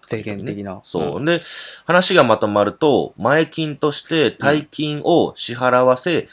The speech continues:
Speaker 2: 契約を完了させる。
Speaker 1: うん。
Speaker 2: そして、妾となっ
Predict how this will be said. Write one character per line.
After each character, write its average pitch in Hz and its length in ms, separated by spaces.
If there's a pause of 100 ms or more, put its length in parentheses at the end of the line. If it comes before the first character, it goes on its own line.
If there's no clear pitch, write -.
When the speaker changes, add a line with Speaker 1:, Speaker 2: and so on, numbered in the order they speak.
(220)
Speaker 2:
契 123 160
約 123 260
を 160 100
完 113 280
了 127 100
さ 92 140
せ - 140
る。 - 100 (180)
Speaker 1:
う 120 100
ん。 85 340 (180)
Speaker 2:
そ - 100
し - 100
て、 180 180 (260)
妾 175 340
と 170 100
な 156 120
っ - 100